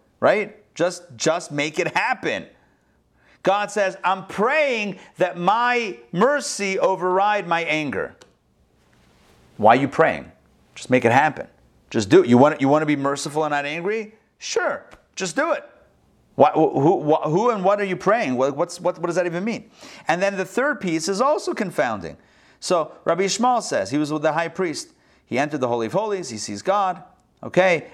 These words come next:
again, using terminology, seated upon a high throne. Okay, you're, that, that we know to, that we know to, you know, to disregard. But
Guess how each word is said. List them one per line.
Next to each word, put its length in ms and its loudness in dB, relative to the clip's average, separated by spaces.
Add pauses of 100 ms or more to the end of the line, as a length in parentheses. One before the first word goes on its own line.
again, 280 2
using 300 0
terminology, 600 0
seated 380 -4
upon 260 -2
a 40 0
high 200 -2
throne. 400 -2
Okay, 400 -4 (180)
you're, 220 0
that, 280 0
that 180 0
we 100 -4
know 200 0
to, 180 -10
that 280 -2
we 100 -6
know 260 0
to, 380 -2 (640)
you 100 4
know, 280 6
to 100 -2
disregard. 640 0 (480)
But 560 -2